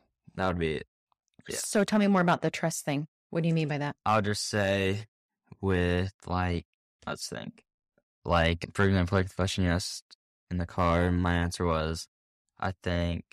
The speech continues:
Speaker 1: trust is a big thing going through divorce, especially with your kids, like, uh, me and you, because you would tell me things, like, I couldn't go see my dad, and,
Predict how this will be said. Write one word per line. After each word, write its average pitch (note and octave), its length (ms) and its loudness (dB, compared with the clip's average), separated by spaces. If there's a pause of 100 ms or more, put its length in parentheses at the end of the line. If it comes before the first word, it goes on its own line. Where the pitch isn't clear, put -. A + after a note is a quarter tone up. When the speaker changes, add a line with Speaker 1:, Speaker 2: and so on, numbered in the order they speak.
(140)
Speaker 1:
trust - 360 0
is E2+ 80 -2
a F2 60 0
big F2 500 0 (400)
thing F2 460 0 (280)
going F2+ 260 2
through F2+ 140 -2
divorce, F2 760 -2
especially - 420 0
with E2 160 -8
your E2 80 -4
kids, E2+ 600 -2
like, D#2+ 160 -6
uh, E2 180 0 (240)
me F2 180 0
and F2 100 2
you, E2+ 360 -2
because F#2 360 -2
you F#2 100 0
would F2+ 100 -4
tell G2 160 2
me F#2+ 120 2
things, F#2 560 -2
like, E2+ 140 -2
I F2 80 -4
couldn't E2+ 280 -4
go - 100 -4
see F#2+ 160 -6
my F2+ 160 0
dad, E2+ 500 0
and, E2 320 -2